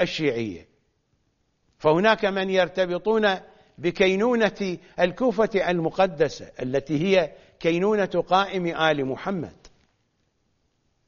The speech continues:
لكن الذين يرتبطون بالمرجعية والحوزة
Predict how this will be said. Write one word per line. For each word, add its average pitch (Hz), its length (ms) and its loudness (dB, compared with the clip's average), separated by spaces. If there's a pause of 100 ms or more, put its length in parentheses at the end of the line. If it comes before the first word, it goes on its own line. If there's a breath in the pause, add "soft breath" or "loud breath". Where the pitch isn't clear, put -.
لكن 190 340 2
الذين 180 420 2
يرتبطون 180 920 0 (260 loud breath)
بالمرجعية 175 1200 0
والحوزة 175 1000 0